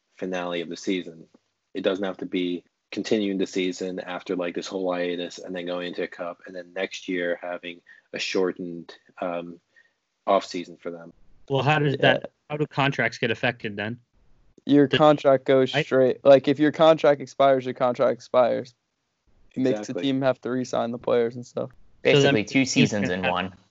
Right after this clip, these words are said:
Speaker 2: record that's gonna be continuous based on different U F As potentially. So, like, a
Speaker 1: Yeah.
Speaker 2: guy,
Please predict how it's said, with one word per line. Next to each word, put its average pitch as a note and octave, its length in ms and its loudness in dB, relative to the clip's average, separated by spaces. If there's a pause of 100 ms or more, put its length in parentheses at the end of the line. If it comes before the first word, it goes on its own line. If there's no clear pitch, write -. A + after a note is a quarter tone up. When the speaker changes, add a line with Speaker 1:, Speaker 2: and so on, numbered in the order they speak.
Speaker 2:
record A#2 340 -2
that's A2 160 0
gonna A#2 160 -2
be A2+ 100 0
continuous A#2+ 640 -2
based A2+ 380 -2
on G2+ 400 -4
different A2 460 -2
U G#2+ 220 2
F G#2+ 200 0
As A2+ 200 -2
potentially. F3+ 760 -2 (300)
So, C3 240 2
like, A#2+ 220 2
a B2 40 -2
Speaker 1:
Yeah. A#2+ 80 0
Speaker 2:
guy, A#2 760 0